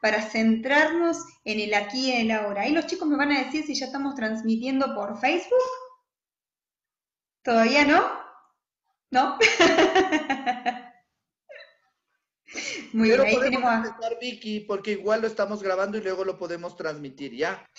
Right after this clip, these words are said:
Speaker 2: Porque hay un
Speaker 1: Genial.
Speaker 2: problema que se generó en el Zoom y no nos deja transmitir, no sé aún por qué.
Speaker 1: Muy bien. Entonces, <clears throat> continuamos.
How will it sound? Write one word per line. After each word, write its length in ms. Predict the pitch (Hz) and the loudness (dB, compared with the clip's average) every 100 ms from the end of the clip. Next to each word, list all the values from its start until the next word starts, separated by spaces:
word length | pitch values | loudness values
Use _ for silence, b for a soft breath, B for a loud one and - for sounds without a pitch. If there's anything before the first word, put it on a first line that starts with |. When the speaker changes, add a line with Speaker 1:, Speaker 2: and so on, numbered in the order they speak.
| - - | -20 -8
Speaker 2:
Porque 240 | 156 175 | -6 -4
hay 80 | 170 | -2
un 40 | - | 0
Speaker 1:
Genial. 180 | 220 240 | 4 6
Speaker 2:
problema 340 | 214 - - | 4 0 -8
que 120 | 185 | -14
se 160 | - 208 | -12 -12
generó 280 | 190 170 175 | -10 -6 -6
en 80 | 175 | -8
el 120 | 160 | -6
Zoom 220 | 196 196 | -6 -6
y 20 | |
no 100 | 180 | -8
nos 160 | 175 160 | -10 -8
deja 420 | 170 180 165 - b b _ | -8 -4 -4 -6 b b _
transmitir, 540 | 143 151 151 143 160 | -8 -6 -8 -8 -8
no 120 | 156 156 | -6 -4
sé 160 | 185 | -2
aún 200 | 170 170 | -2 -2
por 180 | 156 147 | -6 -6
qué. 320 | 151 131 - _ _ _ _ _ _ _ _ _ _ - | -8 -10 -14 _ _ _ _ _ _ _ _ _ _ -4
Speaker 1:
Muy 600 | 220 233 262 269 262 247 | 2 4 4 4 2 0
bien. 600 | 233 233 214 196 - B B B - | -2 0 0 -4 -12 B B B -2
Entonces, 560 | 233 233 311 311 349 - - - - | 0 2 2 4 0 0 -12 -20 2
<clears throat> 440 | 302 254 226 - | 4 4 2 0
continuamos. 960 | 240 226 226 226 247 302 320 247 - | 2 6 6 4 4 4 6 6 2